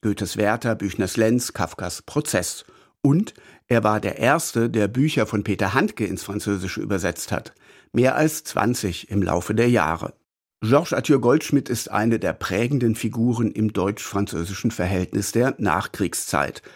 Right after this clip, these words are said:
Er hat Generationen von Franzosen Deutschland erklärt und umgekehrt. Unseren zweistündigen Kaffeeplausch am Sonntagnachmittag beendet er mit einem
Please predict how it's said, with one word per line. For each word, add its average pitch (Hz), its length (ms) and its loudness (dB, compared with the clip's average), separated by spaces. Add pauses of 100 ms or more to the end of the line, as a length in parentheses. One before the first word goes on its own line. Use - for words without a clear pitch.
(340)
Er 104 140 0
hat 98 160 2
Generationen 131 800 4
von 117 220 -2
Franzosen 113 580 0
Deutschland 98 460 -2
erklärt 101 600 -4
und 151 240 -2 (120)
umgekehrt. 107 760 -4 (720)
Unseren 101 440 2
zweistündigen 110 840 0
Kaffeeplausch 98 680 0
am 92 120 -2
Sonntagnachmittag 110 920 0 (540)
beendet 147 480 4
er 110 200 2
mit 113 220 0
einem 90 400 -2